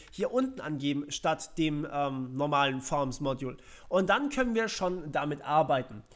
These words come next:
Was genau ist jetzt ein Reactive Forms Module? Naja,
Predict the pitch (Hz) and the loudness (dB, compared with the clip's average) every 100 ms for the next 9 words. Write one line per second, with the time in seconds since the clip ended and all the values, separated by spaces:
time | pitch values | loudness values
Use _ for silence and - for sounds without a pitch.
0 | - - 156 233 - 233 220 202 214 214 | -20 -6 2 4 4 2 8 8 8 2
1 | 220 240 208 - 170 160 170 202 - 196 | 2 2 0 -2 0 0 0 0 2 0
2 | - 147 - 165 151 147 - 160 147 135 | 0 -8 -4 0 0 -2 -4 0 0 0
3 | 123 135 190 233 | -6 0 2 2